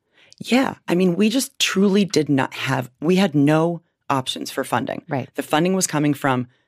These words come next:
Speaker 1: my bank account and our credit cards.
Speaker 2: Right.
Speaker 1: So when we did this Hail Mary crowdfunding campaign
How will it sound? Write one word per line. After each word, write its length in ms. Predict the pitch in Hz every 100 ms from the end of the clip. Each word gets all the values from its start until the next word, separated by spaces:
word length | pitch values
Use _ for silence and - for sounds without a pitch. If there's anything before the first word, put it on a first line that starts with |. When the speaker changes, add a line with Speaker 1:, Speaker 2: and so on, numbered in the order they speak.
| -
Speaker 1:
my 220 | 123 131
bank 200 | 139 127
account 400 | 123 131 120 117 _ _ -
and 100 | 123
our 120 | 120
credit 240 | - 76
cards. 300 | - - - -
Speaker 2:
Right. 200 | - - -
Speaker 1:
So 520 | - 143 135 139 - _ -
when 280 | 151 147 147
we 280 | 147 143
did 260 | - 160 151
this 140 | 143
Hail 260 | - 147 147
Mary 340 | 131 151 135
crowdfunding 560 | 127 127 143 - 123 117
campaign 560 | 127 113 113 107 113